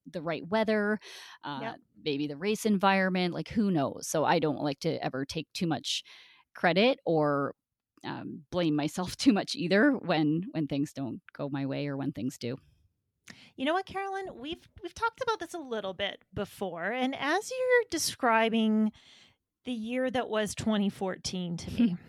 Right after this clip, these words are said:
Speaker 1: <laughs> Mm-hmm.
Speaker 2: I have a question for you. So w-, we've kind of mentioned before that we,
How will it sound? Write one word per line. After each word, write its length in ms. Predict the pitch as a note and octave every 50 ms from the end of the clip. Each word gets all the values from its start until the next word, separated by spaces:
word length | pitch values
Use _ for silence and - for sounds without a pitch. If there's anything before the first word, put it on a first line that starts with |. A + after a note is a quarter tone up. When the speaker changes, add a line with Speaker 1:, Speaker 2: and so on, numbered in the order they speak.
| - - - -
Speaker 1:
<laughs> 320 | - _ _ _ _ F#3+
Mm-hmm. 180 | D3 C3+ F#3+ A#2 - - _ _ _ _ _ _ _ _ _ - - - - - _ _ _ _ -
Speaker 2:
I 60 | B3+
have 80 | E4 D4+
a 60 | -
question 500 | - - D4 B3 A#3 - - A3+ G3+ F#3
for 220 | - - F#3+ - -
you. 120 | - - - - F#3+ - - _ _ _ _
So 680 | - - - - B3 A#3+ A#3 A#3+ A#3 A#3 A#3 A#3+ A#3 - - _ _ _ _ _ _ _ _ _ _ _ _ _ _ _ _ _
w-, 120 | B3 G#3+ - -
we've 320 | A3 A#3 C#4 B3+ A3+ -
kind 240 | - - D#4 D4+ C#4
of 120 | C#4+ B3
mentioned 720 | A#3 A#3 A3 G#3+ G#3+ - A#3+ A3 G#3+ G#3+ G#3 - - - - _ _
before 500 | A3 G#3+ - - G#3 G#3 G3 G3 G3 G3
that 320 | F#3+ G3 F#3+ F#3+ F#3+ F#3 F#3
we, 160 | G#3 G3+